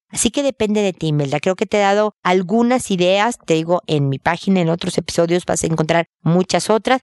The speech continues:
pero yo veo verdaderamente cosas positivas que van a hacer el cambio. Así que espero que sigamos en contacto y me cuentes cómo vas. Luego está Julieta, que me dice, "Hola, Mónica, junto con saludar, quisiera solicitar de tu ayuda sobre mi hermana y su hija.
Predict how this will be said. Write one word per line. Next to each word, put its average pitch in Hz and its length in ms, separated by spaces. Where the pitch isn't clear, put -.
pero 170 240
yo 226 560
veo 196 680
verdaderamente 170 920
cosas 175 320
positivas 180 600
que 180 140
van 165 200
a 175 40
hacer 160 220
el 156 120
cambio. - 400
Así 156 320
que 175 140
espero 147 240
que 151 100
sigamos 147 320
en 147 100
contacto 139 400
y 180 40
me 151 80
cuentes - 360
cómo 135 380
vas. - 240
Luego 277 180
está 254 180
Julieta, 147 420
que - 100
me 139 140
dice, 147 240
"Hola, 151 160
Mónica, 202 400
junto 202 260
con 196 160
saludar, 233 480
quisiera 180 380
solicitar 170 500
de 175 120
tu 226 100
ayuda 160 300
sobre 165 280
mi 175 120
hermana 170 300
y 180 60
su - 180
hija. 247 260